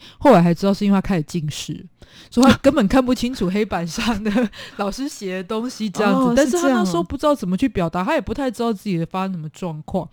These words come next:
Speaker 1: 可是父母如果一开始就骂说：“你为什么功课退步？”就会让他反而是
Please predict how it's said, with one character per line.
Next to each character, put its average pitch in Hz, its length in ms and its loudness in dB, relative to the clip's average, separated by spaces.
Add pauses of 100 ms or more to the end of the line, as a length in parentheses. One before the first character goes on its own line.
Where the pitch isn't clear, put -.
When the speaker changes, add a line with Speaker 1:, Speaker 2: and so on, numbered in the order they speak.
(360)
Speaker 1:
可 208 80 -2
是 302 100 2
父 339 200 0
母 185 160 0
如 226 80 2
果 262 100 2
一 - 40 -6
开 240 200 0
始 190 60 2
就 202 140 -4
骂 208 200 -2
说 196 140 -4
：“你 269 60 -8
为 370 60 -6
什 415 60 -8
么 262 80 -8
功 302 140 -2
课 330 220 0
退 247 240 0
步？” 214 280 -4 (360)
就 247 140 4
会 220 160 8
让 208 200 4
他 190 180 2
反 165 280 -4
而 170 80 0
是 180 340 -2